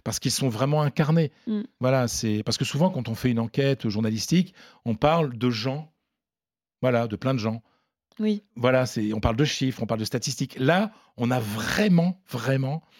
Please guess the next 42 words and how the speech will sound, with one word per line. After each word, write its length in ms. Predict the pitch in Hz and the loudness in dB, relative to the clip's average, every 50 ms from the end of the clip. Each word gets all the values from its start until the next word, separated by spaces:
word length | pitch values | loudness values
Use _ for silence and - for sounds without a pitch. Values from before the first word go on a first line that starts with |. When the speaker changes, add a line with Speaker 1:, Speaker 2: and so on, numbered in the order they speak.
| - _ _ _ _ - | -20 _ _ _ _ -6
Speaker 1:
l'histoire 680 | 110 110 131 139 - - - - 160 165 175 156 - - | -4 -2 0 0 0 -2 0 0 2 2 2 0 -2 -2
incarnée. 560 | - 147 147 - - 131 117 117 113 110 104 - _ _ - _ _ | 0 0 0 2 0 0 0 -2 -2 -4 -6 -8 _ _ -20 _ _
Et 80 | - - | -8 -4
ça, 160 | - 175 175 | 0 0 0
c'est, 180 | - - 131 117 | 0 -2 -4 -2
et 140 | 117 127 | 0 0
Marie-Thérèse, 440 | 117 117 107 110 - 120 117 123 107 | 0 0 0 -2 -4 -4 -4 -4 -4
elle 60 | 104 98 | -6 -6
est 40 | - | -6
passionnante. 420 | 110 98 - 135 123 113 110 - - - - - - - | -6 -6 -6 -6 -6 -8 -8 -12 -14 -16 -16 -16 -10 -4
Et 40 | |
puis 100 | - 131 | -2 0
Marie-Thérèse, 480 | 131 123 127 123 - 143 170 175 127 - - | 0 2 0 2 2 2 2 2 0 -2 -4
on 140 | 123 117 113 | -2 -2 -2
en, 80 | 117 120 | -2 -2
on, 460 | 117 120 120 120 120 120 117 113 117 117 | -4 -6 -6 -4 -4 -4 -6 -6 -6 -6
c'est 160 | - - 135 | -6 -4 -2
Marie-Thérèse 640 | 123 120 123 120 - 131 117 131 135 123 113 113 104 - - _ - | 0 0 0 0 0 0 2 2 2 2 0 0 -2 -4 -8 _ -2
enfant 340 | 117 120 104 - 180 185 180 | -2 0 2 4 4 4 4
et 40 | 156 | 4
Marie-Thérèse 440 | 127 110 110 - - 120 123 117 | 4 2 0 -2 -2 0 0 2
adulte. 320 | 135 131 156 180 147 - - - - - - - | 2 4 4 2 2 0 -6 -18 -20 -18 -6 -2
Donc 120 | 127 120 | 0 0
il 20 | - | 2
y 40 | 123 | 2
a 20 | |
des 80 | 123 123 | 0 0
flashbacks 460 | - 147 143 135 165 175 165 - - | 0 0 0 2 2 2 2 0 -2
aussi. 200 | 113 - 135 131 | -4 -2 -2 -2
C'est, 220 | - - 131 113 - - - - 143 | 0 0 0 -2 -2 -6 -12 -6 -2
et 60 | 135 117 | 0 0
pour, 180 | - 151 - 131 | 0 0 2 2
et 60 | 131 | 2
on 80 | 139 | 2
se 140 | 135 - 143 | 2 0 0
perd 160 | - 147 113 | 0 2 2
jamais, 260 | 113 143 131 117 104 98 | 2 2 0 0 0 -2
hein. 60 | 98 | -4
C'est 140 | - - - | -6 -8 -6
très, 160 | - - 156 | -4 -2 -2
très 120 | - - 143 | -2 -2 -2
bien, 300 | 135 123 120 113 113 | -2 -2 -2 -2 -6